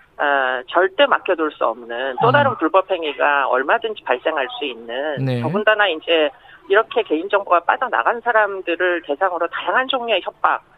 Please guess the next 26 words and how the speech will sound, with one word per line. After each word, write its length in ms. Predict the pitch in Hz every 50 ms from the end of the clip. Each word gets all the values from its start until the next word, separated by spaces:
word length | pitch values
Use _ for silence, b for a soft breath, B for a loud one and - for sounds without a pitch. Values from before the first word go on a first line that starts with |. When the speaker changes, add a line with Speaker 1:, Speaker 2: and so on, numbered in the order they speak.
| _ _ _ _ _ -
Speaker 2:
음. 520 | 135 127 139 143 139 131 123 165 127 120 120
Speaker 1:
했잖아요. 720 | 117 - - - - - - - 104 - - 151 143 131 120
그것도 300 | 135 131 127 123 120 117
Speaker 2:
네. 60 | 117 123
Speaker 1:
범죄입니다. 840 | 139 139 156 - - - 190 147 123 117 117 - 147 160 135 120 -
그렇기 260 | 135 - 196 123 120 120
Speaker 2:
네. 60 | 117
Speaker 1:
때문에 640 | 202 190 175 170 170 190 208 202 185 143 131 117 - b b b b b b _ _ -
사실은 460 | - 220 208 - - 208 196 202 196 190
그냥 320 | - 196 208 208 208 196 -
두고 180 | - 170 190 185
볼 180 | 180 175 160 - -
수가 240 | - 160 151 - 170
없다. 380 | - 127 - _ - 170 151 139
국가가 440 | - - 165 - - 226 233 220 226
해야 220 | 226 240 233 226
되는 300 | 220 196 190 190 180 165
일은 220 | 147 151 180 180 -
국가가 320 | - - - 180 185 180 -
제대로 340 | - 151 - 208 233 202 156
해야 180 | 190 214 196
되는 260 | - 151 135 127 113
것이고, 600 | 113 117 110 - - - - 175 175 147 131 - 143
Speaker 2:
네. 340 | 135 127 123 120 117 120 120
Speaker 1:
지금 320 | 123 208 220 220 214 208 -
민간에다가 880 | 160 165 180 185 233 262 269 247 214 190 165 156 160 185 185 156 139 127